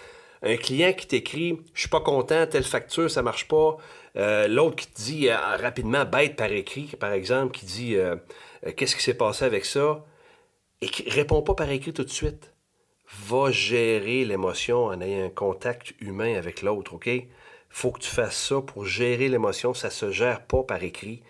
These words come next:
par texto, par courriel. On fait pas ça. On peut après ça résumer la conversation, prendre des rendez-vous. Des... Tu sais, dans le fond, l'écrit doit demeurer pour des choses qui sont plutôt sans émotion, résumer des choses, tout ça, et cetera.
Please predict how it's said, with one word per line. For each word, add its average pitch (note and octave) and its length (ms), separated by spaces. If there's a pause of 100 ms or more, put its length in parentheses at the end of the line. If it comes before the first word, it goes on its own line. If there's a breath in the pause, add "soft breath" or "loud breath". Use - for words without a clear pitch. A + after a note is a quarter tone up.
(380 loud breath)
par - 180
texto, A#2+ 580
par - 220
courriel. G2+ 420
On E2+ 80
fait G2+ 120
pas F#2 160
ça. - 160
On - 220
peut F2 120
après F2 300
ça C3+ 220
résumer F#2+ 400
la F#2+ 80
conversation, C3+ 840 (380 loud breath)
prendre A2 200
des G#2 120
rendez-vous. G2 380
Des... B2 100
Tu - 380
sais, - 160
dans C3+ 180
le C3+ 60
fond, F3 240
l'écrit C#3+ 380
doit A2+ 160
demeurer G2 420
pour G2+ 160
des E2+ 160
choses A#2+ 280
qui - 100
sont G2 360 (460)
plutôt C3+ 360
sans F#2 300
émotion, F#2 540 (400 loud breath)
résumer F#2+ 460
des E2+ 160
choses, F#2+ 320
tout - 240
ça, - 20
et F2+ 80
cetera. - 280